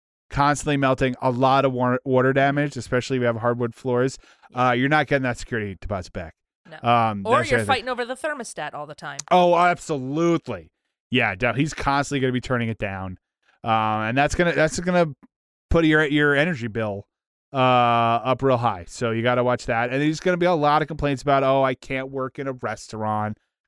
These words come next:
Speaker 1: 'cause it's too
Speaker 2: <laughs>
Speaker 1: hot. I keep melting." You know, he's gonna have a, he's gonna be out of work a lot. Uh, just don't, snowman. Maybe, am I talking from experience? Maybe. I don't know. But I'm saying is just
Speaker 2: <laughs>
Speaker 1: don't.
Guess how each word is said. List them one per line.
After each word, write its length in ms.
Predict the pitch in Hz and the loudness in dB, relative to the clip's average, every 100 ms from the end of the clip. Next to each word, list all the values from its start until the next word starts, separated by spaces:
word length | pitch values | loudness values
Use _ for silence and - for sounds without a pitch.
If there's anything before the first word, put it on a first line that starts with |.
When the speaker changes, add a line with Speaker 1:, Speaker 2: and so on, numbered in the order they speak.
| - | -10
Speaker 1:
'cause 160 | 107 | -8
it's 100 | 110 | -10
too 160 | - 123 | -8 -6
Speaker 2:
<laughs> 40 | |
Speaker 1:
hot. 420 | 127 120 120 113 117 | -2 0 2 2 2
I 80 | |
keep 260 | 120 127 123 | 0 -2 -4
melting." 520 | 123 113 117 123 120 | -2 -2 0 -2 -2
You 100 | 147 | 0
know, 160 | 139 131 | 2 2
he's 140 | 139 | 0
gonna 160 | 170 165 | -2 -2
have 100 | 160 | 0
a, 140 | 147 143 | 0 -2
he's 100 | 151 | -4
gonna 100 | 160 | -2
be 80 | 165 | 0
out 100 | 151 | 0
of 140 | 160 131 | 0 2
work 240 | 135 - | 0 0
a 20 | |
lot. 460 | 127 120 120 120 - _ _ _ - | 0 2 2 2 -4 _ _ _ -4
Uh, 680 | 139 143 139 131 131 131 131 | 2 4 4 4 4 2 -2
just 280 | 143 165 | -6 -4
don't, 280 | - 165 143 | 2 2 2
snowman. 680 | - 165 139 131 120 110 107 _ _ _ _ - | -4 -2 0 0 0 -2 -6 _ _ _ _ -6
Maybe, 360 | 147 180 185 | 0 2 4
am 120 | 170 175 | 2 2
I 80 | |
talking 260 | 180 214 208 | 4 2 2
from 140 | 214 | 2
experience? 480 | 220 - 220 226 208 | 0 0 0 0 0
Maybe. 340 | 170 180 180 - | 0 0 -2 -4
I 100 | 131 | 0
don't 120 | 143 131 | 2 2
know. 180 | 117 113 | 0 0
But 140 | 139 | 2
I'm 160 | 143 147 | 2 0
saying 380 | 175 165 160 | 0 0 2
is 240 | 156 139 123 | 2 2 0
just 260 | 151 139 | -2 -2
Speaker 2:
<laughs> 80 | 160 | 2
Speaker 1:
don't. 320 | 147 143 123 | 2 2 0